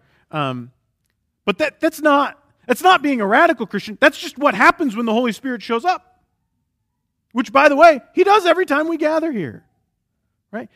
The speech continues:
When the Holy Spirit shows up, you don't stay comfortable and cozy. You get sent. You go. And this church has been doing this, by the way, even to the ends of the earth for years. So just in my time, I was try-, I,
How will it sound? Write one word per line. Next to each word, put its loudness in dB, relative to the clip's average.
When -4
the 2
Holy 4
Spirit -2
shows -2
up, -2
you -2
don't 0
stay -2
comfortable -2
and -6
cozy. -2
You -4
get -2
sent. -6
You -14
go. -6
And 0
this -2
church -6
has -10
been -8
doing -4
this, -10
by -6
the -8
way, -12
even -6
to -10
the -6
ends -8
of -12
the -8
earth -8
for -20
years. -14
So -10
just -8
in -6
my -2
time, -6
I -4
was -8
try-, -12
I, -8